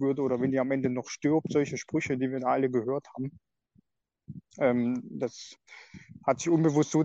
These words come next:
so tief festgesetzt, dass wir auch in den nächsten Jahren noch, also auch gesellschaftlich, denke ich, ähm,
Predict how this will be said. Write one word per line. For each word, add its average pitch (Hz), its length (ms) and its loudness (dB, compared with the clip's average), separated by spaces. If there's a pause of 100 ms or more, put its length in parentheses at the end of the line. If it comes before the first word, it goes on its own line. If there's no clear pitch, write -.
so 151 220 0 (180)
tief 156 180 -2
festgesetzt, 147 800 -2
dass 143 160 0
wir 139 300 2 (420)
auch 139 140 -8
in 143 100 -2
den 127 140 -2
nächsten 127 320 -4
Jahren 139 280 2
noch, - 360 -6 (1000)
also 123 300 -4
auch 135 200 0
gesellschaftlich, 131 920 -2
denke 127 240 -4
ich, - 200 -10
ähm, 131 400 -6